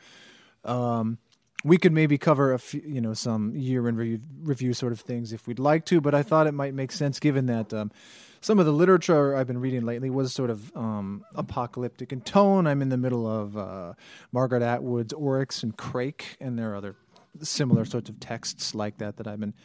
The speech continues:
delving into, and I thought maybe, you know, there's films, too, that I've been trying to watch that cover this, um, apocalyptic sort of, uh, motif, and I didn't know if that was something worth discussing, um,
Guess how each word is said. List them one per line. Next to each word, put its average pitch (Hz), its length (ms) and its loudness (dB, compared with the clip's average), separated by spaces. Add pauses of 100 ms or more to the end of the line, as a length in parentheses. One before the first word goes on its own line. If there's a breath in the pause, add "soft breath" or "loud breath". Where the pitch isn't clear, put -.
(400 loud breath)
delving 175 340 8
into, 190 260 6
and 165 180 4
I 151 60 2
thought 156 220 2
maybe, 156 200 4
you 151 60 4
know, 147 100 4
there's 135 180 0
films, 170 360 2
too, 190 160 2
that 131 120 2
I've 123 60 2
been 123 80 0
trying 120 160 -2
to 113 60 0
watch 107 320 -4
that 107 160 -4 (380)
cover 113 220 -2
this, 110 360 -6
um, 110 420 -4 (160)
apocalyptic 113 600 -8
sort 117 180 -6
of, 107 160 -6 (400 soft breath)
uh, 113 180 -4
motif, 131 480 0
and 143 120 0
I 135 60 2
didn't 131 180 0
know 123 100 0
if 117 80 -6
that 143 140 0
was 143 100 -4
something 139 260 -4
worth 135 140 -4
discussing, 131 720 -4
um, 120 520 -6